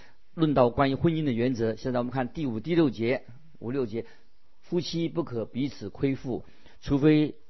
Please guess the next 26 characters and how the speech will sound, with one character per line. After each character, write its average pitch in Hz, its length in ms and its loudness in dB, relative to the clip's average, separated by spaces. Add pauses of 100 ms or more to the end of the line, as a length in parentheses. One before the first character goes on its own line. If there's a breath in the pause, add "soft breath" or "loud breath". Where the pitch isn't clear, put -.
(160)
两 117 260 2
厢 156 240 2
情 127 300 -2
愿， 143 180 4 (340 soft breath)
暂 151 280 6
时 135 180 0
分 170 240 0
房， 107 300 0 (340 soft breath)
为 165 160 8
要 143 140 10
专 180 260 6
心 165 240 0
祷 - 160 6
告 131 220 8
方 131 240 0
可。 - 320 -6
以 123 120 4
后 175 300 10 (240)
仍 196 160 4
要 151 140 8
同 139 260 -2
房， 110 380 -2
免 107 260 0
得 117 140 0
撒 131 200 0
旦 127 260 -2